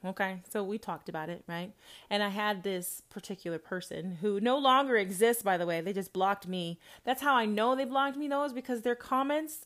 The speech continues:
are still counted on my videos, but they're no longer visible. So he, she didn't close her account.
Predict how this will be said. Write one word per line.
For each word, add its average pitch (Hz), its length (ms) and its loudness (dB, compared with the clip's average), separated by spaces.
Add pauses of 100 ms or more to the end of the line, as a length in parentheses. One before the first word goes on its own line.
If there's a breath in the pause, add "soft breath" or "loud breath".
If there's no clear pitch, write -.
are 190 220 2
still 208 320 0
counted 262 760 -2
on 262 180 0
my 262 140 2
videos, 294 500 0
but 240 140 0
they're 208 200 0
no 196 220 -2
longer 208 260 2
visible. 165 440 -6 (2000 loud breath)
So - 160 -2
he, 226 100 -2
she 320 180 2
didn't 254 140 0
close 240 200 2
her 190 80 -2
account. 165 480 -10